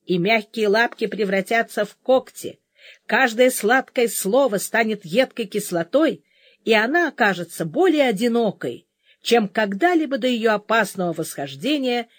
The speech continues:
в зенит славы. Такое случалось и раньше. "Но со мной этого не произойдёт", — говорила себе Барбара. "С другими возможно, но только не со мной".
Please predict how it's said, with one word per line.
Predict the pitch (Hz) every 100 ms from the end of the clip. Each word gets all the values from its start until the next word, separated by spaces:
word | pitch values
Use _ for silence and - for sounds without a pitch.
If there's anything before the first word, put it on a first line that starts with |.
| _
в |
зенит | 165 170 165 170 165
славы. | - 151 147 127 127 _ _ _ _ _ _ _ _
Такое | - 349 392 359
случалось | - 240 - 262 247 226
и | 202
раньше. | 202 214 180 - - - _ _ _ _ _ _ _ _ _ _
"Но | 139 160
со | 175 - 165
мной | 156 156 160 254 339 196 -
этого | - 208 254 269 269
не | 247 202
произойдёт", — | 226 247 254 254 269 262 196 196 202
говорила | 220 240 220 180
себе | 170 170 180
Барбара. | 170 156 147 135 139 _ _ _ _ _ _ _
"С | 147
другими | 156 233 269 381 370
возможно, | 359 359 339 277 175 - 127 - _ _ _
но | 170 202
только | 208 - 294 330 196 180
не | 165
со | 170 -
мной". | 160 156 147 165